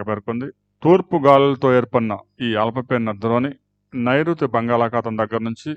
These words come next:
ఉత్తర శ్రీలంక తీర ప్రాంతం నుంచి ఉత్తర బంగాళాఖాతంలోని మధ్య ప్రాంతాల వరకు వ్యాపించింది. శ్రీలంక నుంచి పశ్చిమ మధ్య బంగాళాఖాతం,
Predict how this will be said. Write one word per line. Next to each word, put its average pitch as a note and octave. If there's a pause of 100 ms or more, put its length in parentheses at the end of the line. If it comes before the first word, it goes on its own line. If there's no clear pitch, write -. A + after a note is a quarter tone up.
(280)
ఉత్తర C#3
శ్రీలంక A#2+
తీర B2
ప్రాంతం A2
నుంచి G#2+ (800)
ఉత్తర D3
బంగాళాఖాతంలోని B2 (140)
మధ్య A#2+
ప్రాంతాల A#2
వరకు G#2+
వ్యాపించింది. G2+ (960)
శ్రీలంక D#3+
నుంచి C3+ (160)
పశ్చిమ C3+
మధ్య A2
బంగాళాఖాతం, A#2